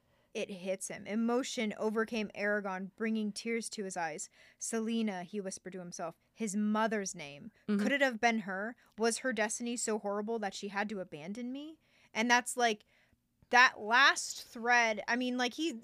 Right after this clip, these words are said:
Speaker 1: very uncertain about who his parents are. He
Speaker 2: Mm-hmm.
Speaker 1: knows his mother, his father not at all.
Speaker 2: He never just thought about that.
Speaker 1: He,
Speaker 2: Like,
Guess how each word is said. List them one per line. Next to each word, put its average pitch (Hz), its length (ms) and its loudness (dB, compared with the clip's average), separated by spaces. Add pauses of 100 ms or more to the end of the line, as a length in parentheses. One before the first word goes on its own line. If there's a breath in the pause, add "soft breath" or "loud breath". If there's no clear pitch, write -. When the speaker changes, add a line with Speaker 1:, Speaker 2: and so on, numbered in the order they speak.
(120)
Speaker 1:
very 359 280 2
uncertain 247 400 -2
about 208 240 -2
who 233 160 -6
his 208 160 -6 (320)
parents 240 580 0
are. 196 320 0
He 226 140 -6
Speaker 2:
Mm-hmm. 233 80 0
Speaker 1:
knows 240 260 0
his 202 160 -6
mother, 214 480 -2 (260 soft breath)
his 202 200 -6
father 226 320 2
not 214 220 -2
at 185 120 -8
all. 202 240 -2
Speaker 2:
He 370 60 2
never 571 100 8 (160)
just - 200 -6
thought 277 260 10
about - 300 0
that. - 140 -4
Speaker 1:
He, 294 120 0
Speaker 2:
Like, - 20 -6